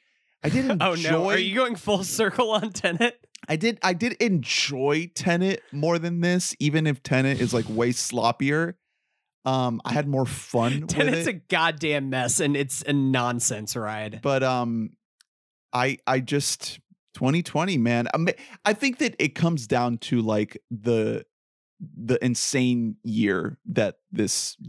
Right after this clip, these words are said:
Speaker 1: year has been, and, and just the mental space that you're in, and how much that can inform your movie watching experience, like, the insanity, uh,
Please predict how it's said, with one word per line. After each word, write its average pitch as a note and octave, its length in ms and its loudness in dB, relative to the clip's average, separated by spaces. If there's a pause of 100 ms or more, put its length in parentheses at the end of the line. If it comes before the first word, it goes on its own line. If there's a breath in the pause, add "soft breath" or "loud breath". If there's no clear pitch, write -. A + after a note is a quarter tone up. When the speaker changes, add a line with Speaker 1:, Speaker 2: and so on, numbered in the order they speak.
Speaker 1:
year G2 220 0
has A2+ 260 -2
been, D#2+ 300 -2
and, E2 180 -6
and A#2 180 0
just A2+ 200 -2
the C3 80 0
mental A#2 500 0
space - 440 -2
that - 160 0
you're A#2 180 0
in, A2+ 300 2 (400 soft breath)
and G#2+ 400 0 (260 soft breath)
how C#3 220 0
much B2+ 300 -2
that A2 260 0
can A2+ 160 0
inform A2 800 0
your A2+ 180 2
movie A2 380 2
watching A2+ 480 0
experience, A2+ 760 0
like, A2 320 0 (460)
the A#2+ 120 4
insanity, A#2 680 2
uh, G#2 80 -4